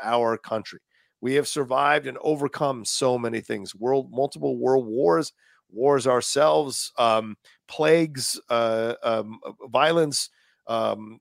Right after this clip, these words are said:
uh, protests, all kinds of things have happened. And we've always seemed to change for the better. We've always seemed to move towards progressiveness. Uh, and I think that's where we always tend to move as a country. Maybe not as quickly as some people may like,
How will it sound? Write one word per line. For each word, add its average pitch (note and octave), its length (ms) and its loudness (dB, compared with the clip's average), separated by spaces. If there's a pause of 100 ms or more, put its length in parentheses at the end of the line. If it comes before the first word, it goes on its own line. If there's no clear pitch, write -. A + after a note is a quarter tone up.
uh, A2 160 -6
protests, - 960 2
all G#3 220 2
kinds E3+ 300 -2
of B2 80 -10
things B2+ 300 -4
have G#2+ 120 -8
happened. A2+ 440 -2 (480)
And D3 140 4
we've D3+ 200 0
always G3+ 440 2
seemed F3 520 -2
to D3 100 -12
change C#3 760 -6 (120)
for C3 260 -2
the A2+ 100 -6
better. C#3 400 2
We've C3+ 160 0
always D3 300 -2
seemed C#3 240 -6
to B2+ 100 -10
move C#3 320 -4 (380)
towards E3 440 2
progressiveness. E3+ 1000 -4 (420)
Uh, B2 340 0
and C3 140 2
I C#3 80 2
think F3+ 280 -4
that's E3 280 -2 (200)
where E3+ 200 4
we E3 160 0
always F3 480 2
tend E3 280 -6
to C#3+ 80 -6
move C3+ 320 -4
as A#2 100 -2
a A2+ 60 -6
country. A2+ 360 -6
Maybe F#3 240 -2
not A3 160 0
as F#3 80 -4
quickly F3+ 460 -2 (380)
as B2+ 160 -4
some C#3+ 180 2
people C3+ 300 -6
may A#2+ 180 -2
like, D3 440 2